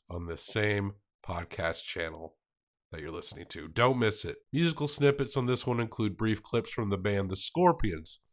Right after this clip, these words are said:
Yeah, yeah, German language film, so why not try out the most obvious German rock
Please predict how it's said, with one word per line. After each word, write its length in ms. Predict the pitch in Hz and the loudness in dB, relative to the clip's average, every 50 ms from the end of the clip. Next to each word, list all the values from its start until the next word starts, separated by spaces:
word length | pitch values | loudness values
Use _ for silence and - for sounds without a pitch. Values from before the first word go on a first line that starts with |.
| _ _ _ _ _ | _ _ _ _ _
Yeah, 160 | 101 113 117 | 2 4 6
yeah, 340 | 117 110 101 98 90 90 90 | 6 6 6 4 2 0 -2
German 340 | 90 92 120 127 135 139 131 | 2 4 4 4 6 6 6
language 280 | 131 135 131 131 123 | 6 6 4 2 0
film, 340 | - - - 107 101 101 101 | 0 0 2 4 4 4 2
so 180 | 95 - - 101 | 0 0 0 0
why 240 | 90 92 95 104 110 | 2 4 6 6 6
not 200 | 113 110 107 95 | 6 4 2 0
try 260 | - - 107 104 104 | 0 2 2 4 4
out 160 | 101 101 101 | 4 2 0
the 60 | - | -2
most 320 | 101 95 90 90 - - - | -4 -4 -4 -4 -6 -8 -6
obvious 480 | - 98 104 113 117 113 113 110 104 - | 0 4 6 6 6 6 2 0 0 -2
German 360 | - - 101 95 95 92 92 | -2 -2 -2 -2 -2 -4 -4
rock 260 | 92 92 90 87 87 | -4 -4 -4 -4 -6